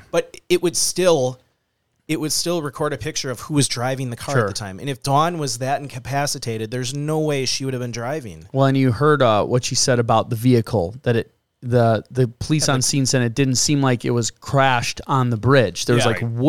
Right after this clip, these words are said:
Speaker 3: Wood.
Speaker 2: stuck in the side and things like that.
Speaker 1: Yeah. So, I mean, having that video or that picture of who was driving the car would have been so valuable in this case. I wanna know from Pierce County Sheriff, why didn't you go, and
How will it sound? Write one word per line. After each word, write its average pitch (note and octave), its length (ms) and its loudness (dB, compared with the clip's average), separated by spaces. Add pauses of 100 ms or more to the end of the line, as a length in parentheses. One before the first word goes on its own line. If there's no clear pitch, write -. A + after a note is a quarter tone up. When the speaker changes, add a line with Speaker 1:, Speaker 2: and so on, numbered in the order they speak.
(100)
Speaker 3:
Wood. A#2 40 -2
Speaker 2:
stuck - 280 0
in G#2+ 80 -6
the G#2 80 -6
side G2 340 -2
and G#2+ 120 -10
things C#3+ 200 0
like A#2 200 -2
that. G#2 340 -4
Speaker 1:
Yeah. C#3+ 220 -6 (560)
So, G#3 240 2
I G#3+ 80 2
mean, A3 180 -2 (220)
having B3 340 0
that F#3+ 260 -4
video C#3+ 460 -6
or A#2+ 120 -2
that A#2+ 200 -10
picture F#2+ 640 -2
of C#3 240 2
who - 140 -6
was F3 180 -2
driving D3+ 280 -4
the A2 80 -8
car F3 300 -2
would B2+ 100 -2
have B2+ 100 -6
been B2+ 180 -8
so D#3+ 640 0
valuable C3 580 -4
in G#2 80 -12
this G2 160 -6
case. B2 480 -2 (440)
I E3 120 2
wanna A#3+ 180 0
know F#3+ 180 -2
from F#3+ 440 -4 (300)
Pierce F#3 220 2
County E3+ 180 -8
Sheriff, F#3+ 340 -6
why C#3+ 380 -2
didn't D3+ 380 -6
you E3+ 120 -8
go, C3+ 500 2 (720)
and C#3 200 -4